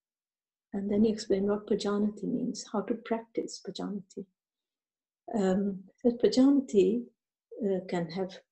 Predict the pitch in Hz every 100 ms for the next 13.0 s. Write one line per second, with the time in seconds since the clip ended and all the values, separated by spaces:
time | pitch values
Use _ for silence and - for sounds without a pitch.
0 | _ 196 202 214 220 208 196 - - 190
1 | 175 175 - 180 _ _ _ _ _ _
2 | _ - 202 - - 226 - - 269 -
3 | - - 202 - 208 - - - _ 196
4 | 196 - 214 247 - _ _ _ _ -
5 | - 202 185 170 196 - 170 170 - _
6 | _ _ - - - - 175 - 175 170
7 | 175 175 - - 170 160 - 175 170 -
8 | 180 - 196 208 _ _ _ _ _ _
9 | _ _ _ _ _ - 175 175 170 -
10 | - 185 190 - - 208 175 160 - 208
11 | 208 - - 240 - _ _ _ _ _
12 | _ _ - 180 - 190 _ - -